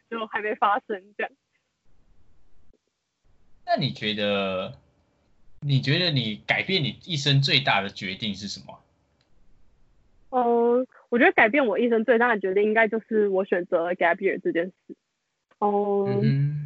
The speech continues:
Speaker 1: 要是，呃，我的背景其实是，就是我去年大学，就是大学，我的大学是，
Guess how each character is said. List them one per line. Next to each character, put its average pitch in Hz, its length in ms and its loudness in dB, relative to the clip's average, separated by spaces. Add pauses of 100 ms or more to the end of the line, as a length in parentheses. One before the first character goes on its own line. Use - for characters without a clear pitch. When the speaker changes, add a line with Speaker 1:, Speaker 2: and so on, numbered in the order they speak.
Speaker 1:
要 320 180 4 (120)
是， 349 180 6 (1500)
呃， 220 180 4
我 220 220 6
的 226 80 4
背 285 280 4
景 190 220 0
其 202 140 2
实 226 180 2
是， 247 300 2
就 226 220 2
是 202 500 6
我 214 240 4 (320)
去 339 240 6
年 208 340 6
大 247 180 8
学， 185 280 4
就 302 160 2
是 339 100 6 (240)
大 320 160 6
学， 202 220 2
我 214 140 0
的 208 160 0
大 269 160 4
学 190 260 -2
是， 220 320 0